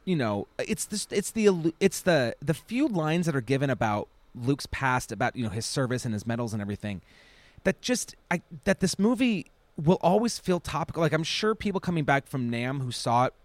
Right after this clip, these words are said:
thought, like, it resonated with them, and then people coming back from, like, Desert Storm probably, probably had a very similar feeling. And, like, there's just a sense of coming back and not knowing exactly what to do next,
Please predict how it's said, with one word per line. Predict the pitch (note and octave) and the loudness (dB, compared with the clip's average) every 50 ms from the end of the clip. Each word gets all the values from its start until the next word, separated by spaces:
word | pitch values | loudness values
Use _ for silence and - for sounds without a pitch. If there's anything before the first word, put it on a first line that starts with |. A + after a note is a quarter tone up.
| _ _ _ | _ _ _
thought, | - C#3+ C3+ - - | 2 2 2 2 0
like, | D3 C3+ G2+ - - _ - - _ _ | -4 -4 -4 -6 -12 _ -20 -20 _ _
it | - B2+ G#2+ | -4 0 4
resonated | D3+ D#3+ D#3 B2 C3 A#2 G#2+ G2 F#2 | 4 4 4 4 2 -2 -2 -4 -4
with | G2+ - - | -8 -8 -8
them, | F#2 E2 D#2 - - - - - | -10 -10 -10 -12 -16 -18 -12 -6
and | C#3+ | -4
then | D#3 D3+ | -4 -4
people | - D#3+ D#3 F3 | -4 -4 -4 -4
coming | - - D#3+ D3+ C#3+ B2 | -2 0 0 0 0 2
back | - C3+ C3+ C#3 - - | 2 2 2 2 0 -2
from, | - C#3+ C3+ B2+ | -4 -4 -2 -2
like, | A#2+ A2+ A2+ - - _ - | -2 -4 -4 -6 -10 _ -4
Desert | - D3+ C#3 B2 - - | -2 -2 -2 -2 -6 -10
Storm | - - - E3+ D3 C3 A2+ G#2 F#2 - - _ _ - - | -8 -4 -2 -2 0 0 -2 -4 -4 -8 -12 _ _ -8 -4
probably, | E3+ E3 E3+ D#3+ - - _ - | 0 2 2 0 0 -2 _ -2
probably | F3+ E3 E3 | 0 2 2
had | D3 E3 D#3 | 2 2 0
a | D3+ | 0
very | C3 D3+ D3+ D3+ | 0 0 0 0
similar | C#3 - - D#3 D3+ C#3+ C3+ | 0 -2 -2 -2 -2 -2 -4
feeling. | - - - G3 F3 C3+ - | -6 -6 -6 -4 -4 -2 -2
And, | D#3+ E3 F3 | -2 2 2
like, | F3 D#3+ - - - - - - - - | 2 2 2 -2 -10 -20 -20 -20 0 4
there's | F#3+ G#3 - | 4 4 6
just | - G#3+ - - | 4 0 -2 -4
a | F#3+ | 0
sense | - - B3 C4 - | 2 2 2 2 2
of | - E3 - | 0 0 0
coming | - F3 E3+ F3+ F3+ | -2 -2 -2 -2 -2
back | D#3 - C#3+ C3+ C3 C3+ - - - - - - - - - - - | 0 2 2 2 2 2 0 -2 -8 -20 -20 -20 -20 -20 -20 -6 -2
and | D3+ C#3+ C#3 D3+ | -2 0 2 2
not | E3 E3+ - - | 2 0 2 2
knowing | F#3 F3 F3 E3+ E3 | 2 4 4 4 2
exactly | D3+ - - D3+ C#3+ - - D3 | 0 0 0 0 -2 0 -2 -2
what | B2 C3 B2 | -2 -2 -2
to | - C#3 | -2 -6
do | A#2+ - - C#3 D3+ D3+ | -10 -4 0 0 2 2
next, | C#3 B2+ A#2+ A#2 A#2 - - - - - | 2 2 2 0 0 -2 -4 -8 -10 -10